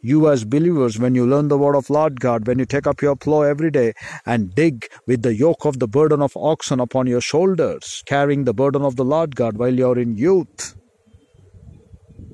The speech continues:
and that youth requires a tabernacle to be established. So make up your life to be as a disciple oriented. When you take it up, when you learn, when you grow up, when you dig and take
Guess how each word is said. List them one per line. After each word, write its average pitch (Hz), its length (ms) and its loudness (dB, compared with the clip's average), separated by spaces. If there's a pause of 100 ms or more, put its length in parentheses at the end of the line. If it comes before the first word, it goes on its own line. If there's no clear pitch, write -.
(520)
and 95 120 -6
that 139 240 0
youth 143 240 0
requires 151 520 0 (160)
a 107 120 -4
tabernacle 151 600 0
to 147 120 -4
be 147 80 2
established. 143 680 -2 (160)
So - 140 -2
make 156 220 0
up 151 120 -2
your 151 160 2
life 151 220 0
to 151 100 -2
be 147 80 0
as 151 80 2
a 143 80 2
disciple 147 440 0
oriented. 160 520 2
When 131 120 0
you 131 60 -2
take 175 220 -2
it 180 120 -2
up, 127 180 0
when 131 140 0
you 135 80 2
learn, 156 340 4
when 139 140 0
you 127 60 0
grow 160 260 2
up, 185 420 -2 (880)
when 151 180 0
you 147 80 2
dig 175 260 0
and 208 140 0
take - 800 -4